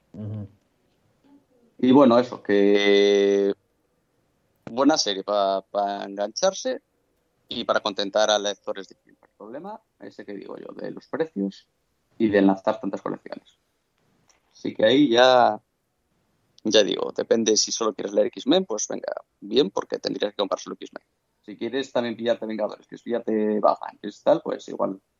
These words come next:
Speaker 2: Bueno, según, según tus dineros.
Speaker 1: Ya, bueno. Vamos, que si te lo, si te lo puedes permitir y no duele mucho, que igual estaría
Speaker 2: Exacto.
Speaker 1: bien que le dieras una oportunidad a X-Men porque igual te gusta.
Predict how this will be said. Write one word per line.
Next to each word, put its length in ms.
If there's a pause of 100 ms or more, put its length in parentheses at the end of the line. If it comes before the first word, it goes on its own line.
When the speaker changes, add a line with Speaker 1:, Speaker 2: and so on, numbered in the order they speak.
(800)
Speaker 2:
Bueno, 200 (840)
según, 1300 (960)
según 580
tus 220
dineros. 380 (640)
Speaker 1:
Ya, 180
bueno. 260 (380)
Vamos, 220
que 80
si 100
te 80
lo, 320
si 120
te 80
lo 100
puedes 180
permitir 340
y 40
no 120
duele 220
mucho, 500 (680)
que 160
igual 220
estaría 200
Speaker 2:
Exacto. 20
Speaker 1:
bien 120
que 80
le 60
dieras 240
una 80
oportunidad 460
a 60
X-Men 340
porque 380
igual 320
te 60
gusta. 480